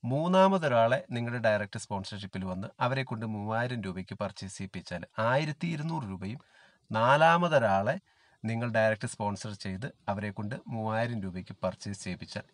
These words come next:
ഈ രണ്ടായിരം രൂപയും നിങ്ങളുടെ, ആ, അടുത്ത മാസത്തെ, അതായത് ഓഗസ്റ്റ് മാസത്തെ പേ ഔട്ടിന് കൂടെ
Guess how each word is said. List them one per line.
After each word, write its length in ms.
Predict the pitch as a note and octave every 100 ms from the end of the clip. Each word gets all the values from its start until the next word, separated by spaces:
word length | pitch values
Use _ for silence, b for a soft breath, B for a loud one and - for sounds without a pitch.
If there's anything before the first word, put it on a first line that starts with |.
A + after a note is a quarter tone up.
| -
ഈ 120 | C3+ - A#2+
രണ്ടായിരം 560 | A#2+ B2 C#3 D3+ D3+
രൂപയും 380 | G#2+ G2+ G#2 - -
നിങ്ങളുടെ, 400 | G#2 G2 G2 C3 F3+ B B B -
ആ, 280 | G2+ F#2+ F#2
അടുത്ത 300 | A2 A#2+ -
മാസത്തെ, 460 | D3+ A2+ F#2+ G2+ G2+
അതായത് 360 | G2+ G2+ A2+ A#2
ഓഗസ്റ്റ് 440 | A#2 C#3 - D3+
മാസത്തെ 480 | A#2 G2+ - D3 F3 _ _ b b -
പേ 160 | A2+ A#2
ഔട്ടിന് 280 | A2+ B2
കൂടെ 340 | A#2+ G2 G#2